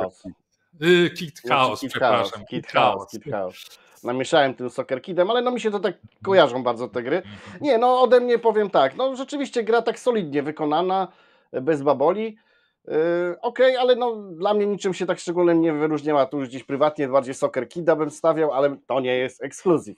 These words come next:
Speaker 1: A dzisiaj mówimy
Speaker 2: No
Speaker 1: o
Speaker 2: tak.
Speaker 1: ekskluzywach.
Speaker 2: Tak jest.
Speaker 1: No więc tutaj chyba już wyczerpałem swój temat na temat Kid Chaos.
Speaker 2: No więc co, miejsce dziewiętnaste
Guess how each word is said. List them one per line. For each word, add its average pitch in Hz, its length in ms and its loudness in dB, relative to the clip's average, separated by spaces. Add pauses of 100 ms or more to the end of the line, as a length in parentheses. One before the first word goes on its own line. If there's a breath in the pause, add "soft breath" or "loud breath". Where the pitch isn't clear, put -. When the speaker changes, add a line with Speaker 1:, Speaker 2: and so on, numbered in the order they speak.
(100)
Speaker 1:
A 135 100 0
dzisiaj 151 260 -4
mówimy 113 320 -4
Speaker 2:
No 110 80 -4
Speaker 1:
o 98 60 0
Speaker 2:
tak. 104 140 0
Speaker 1:
ekskluzywach. 113 580 -2 (400)
Speaker 2:
Tak 202 260 -10
jest. 78 260 -16
Speaker 1:
No 269 80 -4
więc 254 200 -2
tutaj 190 520 4 (420)
chyba 151 240 2
już 131 440 -4
wyczerpałem 131 640 0
swój 113 300 -12
temat 113 320 -4
na 139 100 -4
temat 107 320 -6
Kid - 160 -18
Chaos. 101 460 -2 (840 soft breath)
Speaker 2:
No 262 120 -6
więc 254 280 -4
co, 120 300 0
miejsce 190 420 -6
dziewiętnaste 180 1000 -4